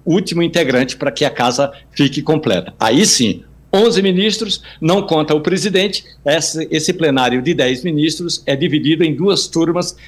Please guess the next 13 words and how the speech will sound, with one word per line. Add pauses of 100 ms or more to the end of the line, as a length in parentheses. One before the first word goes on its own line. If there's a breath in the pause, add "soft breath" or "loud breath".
(140 loud breath)
cada
turma
de
cinco
ministros. (180 loud breath)
O
ministro
Dias
Toffoli
quer
que
esse
tema,